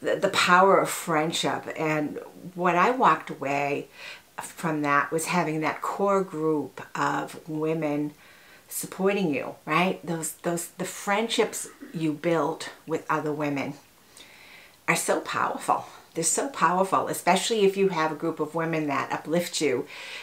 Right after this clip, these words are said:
and support you through thick and thin. That to me is absolutely priceless. No judgment zones, just there for you when you need it. And that's, that's what that film resonated with me,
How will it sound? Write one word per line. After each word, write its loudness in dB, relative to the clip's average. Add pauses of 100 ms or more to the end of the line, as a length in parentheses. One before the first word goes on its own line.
(160)
and 4
support 2
you 0
through 2
thick -2
and -4
thin. 0 (340)
That 8
to 0
me 4
is 0
absolutely 2
priceless. -4
No 2
judgment 0
zones, 0
just -4
there 4
for 0
you 2
when -2
you -2
need 2
it. 0 (540)
And 2 (100)
that's, -4 (120)
that's 0
what -8
that 2
film 0
resonated 0
with -8
me, -4